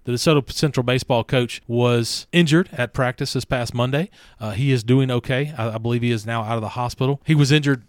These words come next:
doing some soft toss, uh, some baseball, uh, an unfortunate situation, and, and definitely want to give a shout out to him. Uh, we talk all the time about sports and high school sports and, uh, football and basketball and coaches and, and what they mean to these kids. And we definitely wanna wish him well and, and in his recovery,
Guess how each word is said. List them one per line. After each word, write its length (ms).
doing 180
some 140
soft 280
toss, 340
uh, 180
some 180
baseball, 520
uh, 180
an 120
unfortunate 540
situation, 600
and, 220
and 160
definitely 420
want 220
to 140
give 240
a 220
shout 340
out 160
to 80
him. 340
Uh, 140
we 140
talk 260
all 100
the 80
time 180
about 240
sports 440
and 140
high 160
school 200
sports 400
and, 140
uh, 200
football 440
and 80
basketball 520
and 80
coaches 440
and, 160
and 140
what 140
they 100
mean 160
to 80
these 200
kids. 400
And 80
we 80
definitely 300
wanna 120
wish 260
him 180
well 320
and, 140
and 140
in 140
his 280
recovery, 580